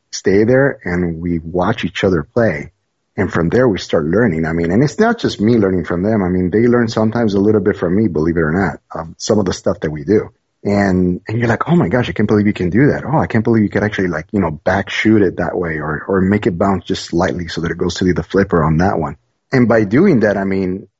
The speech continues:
it almost becomes like a continuing education in pinball. So no matter how good you are,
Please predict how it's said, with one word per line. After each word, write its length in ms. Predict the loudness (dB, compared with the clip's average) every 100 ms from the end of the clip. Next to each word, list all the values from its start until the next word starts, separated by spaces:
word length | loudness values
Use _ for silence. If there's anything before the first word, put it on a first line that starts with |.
| _
it 140 | -4 0
almost 240 | 0 -2
becomes 340 | -6 -2 -2 0
like 200 | 0 0
a 260 | -2 -2 -4
continuing 540 | -4 0 2 4 4
education 640 | 4 0 0 0 0 0 -2
in 160 | -2
pinball. 420 | -2 0 0 -4 -12 _ _ _ _ _
So 440 | -8 0 2 4 4
no 180 | 2
matter 500 | 2 2 4 2 0 -6
how 340 | -4 0 0
good 380 | -2 -4 -2 -2
you 220 | 0 2
are, 360 | 2 2 -4